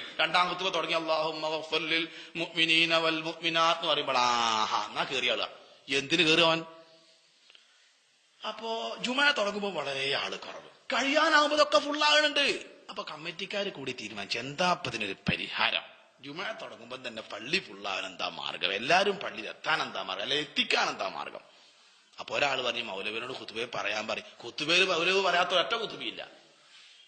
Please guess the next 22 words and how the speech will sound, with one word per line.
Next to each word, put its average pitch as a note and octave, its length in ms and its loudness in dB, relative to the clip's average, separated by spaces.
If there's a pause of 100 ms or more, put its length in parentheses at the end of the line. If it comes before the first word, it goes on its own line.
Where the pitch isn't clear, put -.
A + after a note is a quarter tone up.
(720)
അപ്പൊ A3+ 440 2
കമ്മിറ്റി C#4+ 440 4
മീറ്റിംഗിൽ A#3 420 4
പങ്കെടുത്ത D#3 460 2
ഒരാൾ B2 300 6
പറഞ്ഞു, C3+ 400 0
"ഒരൊക്കെ B3+ 360 2
മാർഗമുണ്ട്, G2 560 0 (760)
നിങ്ങളൊരു B3+ 480 4
തീരുമാനം A3+ 480 2
എടുക്കുകയാണെങ്കിൽ G#2 800 -4 (300)
ഈ A3 200 6
മഹല്ലിലെ F3 640 0
മുഴുവൻ E3 480 -4
ആണിനും B2 600 -4
പെണ്ണിനും F2 380 -12 (580)
ജുമഅക്ക് B2 560 -2 (120)
തുടങ്ങുന്നതിന് A2 600 -6
മുമ്പ് G2 200 -12
ഞാൻ F2+ 120 -6
അവിടെ F#2 140 -8
എത്തിച്ചേരാം." - 480 -10